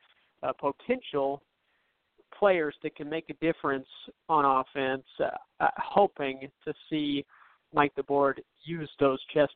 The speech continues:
pieces a bit more than what we saw last year, uh, where it felt like the offense was kind of operating with one hand tied behind their back. And, uh,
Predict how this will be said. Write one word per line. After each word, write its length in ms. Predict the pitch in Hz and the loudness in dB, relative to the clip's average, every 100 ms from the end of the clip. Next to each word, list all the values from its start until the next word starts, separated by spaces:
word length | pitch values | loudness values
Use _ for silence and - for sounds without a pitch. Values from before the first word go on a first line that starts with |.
| - | -4
pieces 320 | 135 - 135 | -6 -6 -8
a 40 | 139 - | -6 0
bit 140 | 143 - | 0 4
more 160 | 139 139 | 4 4
than 120 | 131 | 2
what 120 | 135 | -4
we 120 | 135 - | -6 0
saw 160 | 139 | 2
last 300 | 123 131 135 - | 6 4 4 -2
year, 300 | 131 123 120 - _ _ _ _ _ | -10 -8 -8 -10 _ _ _ _ _
uh, 400 | - 123 117 120 123 - | -6 -4 -4 -8 -12 -6
where 160 | 151 | -4
it 60 | 131 _ - | -6 _ 0
felt 220 | 160 139 | 2 2
like 160 | 139 - | -4 -6
the 60 | 143 | -4
offense 420 | 139 - 143 - - | -4 -4 -10 -14 -14
was 140 | 135 - _ - _ - | -16 -16 _ -20 _ -8
kind 160 | 156 151 | -6 -2
of 80 | 139 | 2
operating 460 | 139 - 135 127 | 0 0 -8 -8
with 80 | 131 - | -14 -10
one 160 | 151 | -8
hand 240 | 135 139 135 - | -6 -10 -8 -2
tied 180 | 135 | 0
behind 300 | - 127 123 | 0 -6 -6
their 80 | 123 - | -6 0
back. 300 | 131 131 131 - | 2 4 2 -4
And, 200 | 117 120 117 _ _ _ _ | -8 -8 -14 _ _ _ _
uh, 460 | - 123 123 135 127 | -4 -2 -2 -6 -6